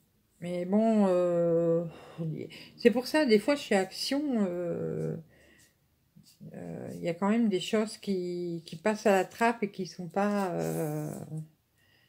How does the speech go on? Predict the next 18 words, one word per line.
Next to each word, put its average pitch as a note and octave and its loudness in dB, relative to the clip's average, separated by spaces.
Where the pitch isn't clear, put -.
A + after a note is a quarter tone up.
qui - -8
sont G#3+ 2
pas G3+ 2
bonnes. E3+ 0
Et F#3 -6
puis, G3+ -2
même B3 6
de A3+ 6
l'autre A3 2
côté, C4+ 0
hein, B3 2
euh, F#3 0
regardez, F#3+ 2
je - -12
peux F#3 -2
le F3+ 2
déballer. G#3+ 6
Voilà. E3+ -8